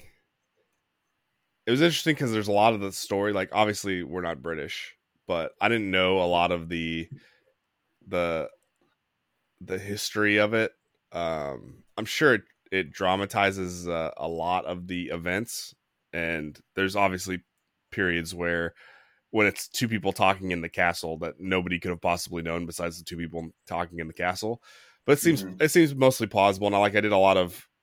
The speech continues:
Speaker 1: I, I would always, like, if something happened, I would Google it and see what really happened. And, and it seems like they're pretty good with it for the most part.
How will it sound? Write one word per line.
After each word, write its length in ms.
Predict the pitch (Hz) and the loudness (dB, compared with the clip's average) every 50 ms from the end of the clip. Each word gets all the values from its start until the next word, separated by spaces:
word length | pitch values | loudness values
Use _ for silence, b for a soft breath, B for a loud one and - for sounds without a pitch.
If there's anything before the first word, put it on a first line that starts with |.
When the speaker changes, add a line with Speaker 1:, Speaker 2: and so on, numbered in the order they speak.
| _ | _
Speaker 1:
I, 80 | 113 120 | 4 6
I 160 | 120 123 127 | 8 10 10
would 80 | 131 131 | 10 10
always, 200 | 135 131 127 110 | 10 8 6 6
like, 200 | 113 104 107 104 | 4 4 4 2
if 100 | 104 101 | 0 -2
something 260 | - 131 113 107 95 | -2 -2 -2 -2 0
happened, 340 | 92 92 92 95 95 101 95 | 2 4 4 4 4 2 2
I 60 | 87 | 2
would 140 | 87 85 85 | 0 0 -2
Google 340 | 87 87 90 90 92 92 95 | -4 -4 -2 0 0 2 2
it 80 | 92 | 0
and 100 | 73 80 | 0 -4
see 140 | - - 92 | -10 -8 -8
what 120 | 85 78 73 | -8 -6 -6
really 260 | 82 87 90 92 101 | -4 -4 -2 -2 0
happened. 400 | 98 98 104 - - 113 113 101 | 2 2 0 0 -2 -4 -4 -4
And, 220 | 73 87 90 - - - | -6 -6 -8 -8 -10 -10
and 100 | 85 92 | -10 -10
it 80 | 87 - | -8 -6
seems 200 | - 143 135 123 123 | -4 -4 -2 0 -2
like 120 | 107 98 | -2 0
they're 100 | 98 92 | -2 -4
pretty 400 | - _ 101 92 87 85 82 82 - _ _ _ | -4 _ -4 -4 -2 -4 -6 -8 -14 _ _ _
good 220 | 92 90 90 87 | -4 -2 -2 -2
with 220 | 87 87 85 82 - | -2 -2 -4 -4 -8
it 100 | 76 - | -12 -18
for 100 | - 82 | -18 -16
the 80 | 78 | -14
most 300 | 82 82 85 82 - - | -10 -10 -10 -10 -12 -10
part. 300 | - 85 82 82 80 - | -8 -6 -4 -4 -6 -8